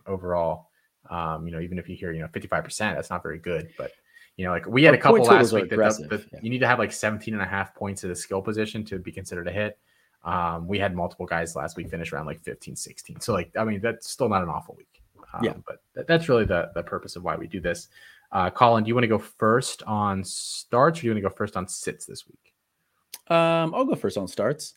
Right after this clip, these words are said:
Speaker 1: Okay. Take it
Speaker 2: Uh, my
Speaker 1: away.
Speaker 2: first start is, uh, so actually, before I get into this, I do just wanna say that I had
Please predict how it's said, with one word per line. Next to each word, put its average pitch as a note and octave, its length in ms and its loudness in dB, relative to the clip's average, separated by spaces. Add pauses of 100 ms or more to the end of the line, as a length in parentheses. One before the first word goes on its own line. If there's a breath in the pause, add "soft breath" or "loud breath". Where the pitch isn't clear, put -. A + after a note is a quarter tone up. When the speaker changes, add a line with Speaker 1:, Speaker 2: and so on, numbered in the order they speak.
Speaker 1:
Okay. E3 160 2
Take E3 40 -2
it - 920 -8
Speaker 2:
Uh, B2 220 8
my C3 120 4
Speaker 1:
away. - 140 -2 (460)
Speaker 2:
first C#3+ 480 0
start A2+ 680 4 (420)
is, G#2+ 520 2
uh, A#2 160 2
so B2+ 220 4
actually, C#3 320 2
before F3 720 0
I A#2 80 0
get A2+ 180 4
into G#2+ 160 0
this, G2 240 -4
I G#2 100 -4
do C3+ 280 0
just D#3+ 220 -2
wanna C3 180 0
say B2 300 2
that A2+ 180 2
I G#2+ 140 -2
had C#3 420 2